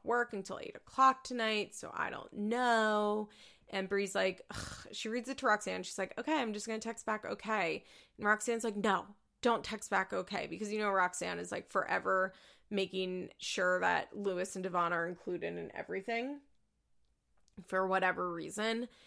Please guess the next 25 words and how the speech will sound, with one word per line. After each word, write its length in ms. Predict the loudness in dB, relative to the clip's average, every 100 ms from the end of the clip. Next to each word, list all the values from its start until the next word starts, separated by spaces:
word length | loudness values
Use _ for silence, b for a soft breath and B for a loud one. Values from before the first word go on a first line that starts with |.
| b b -8
And 460 | -4 -2 -2 -6 -4
Bri's 260 | -4 -2
like, 200 | -4 -4 -4
"Okay, 320 | -2 0 2
well, 520 | 2 4 4 4 2 0
we 200 | -2 0
are 180 | 0
leaving 440 | -2 -6 -6 -4 0
now, 360 | 4 4 2
so 360 | -2 -4 -2 -2
we 160 | -4 -6
hope 260 | -6 -4
you 100 | -6
can 180 | -2 0
make 260 | 0 0 0
it." 320 | 2 0 -2
And 100 | -8
he 100 | -8
said, 180 | -2 0
"I'm 140 | 2
gonna 200 | 0 -2
try." 800 | -4 -2 4 8 8 6 4 0
And 100 | 0
Roxanne 360 | 2 2 0 0
goes, 180 | 0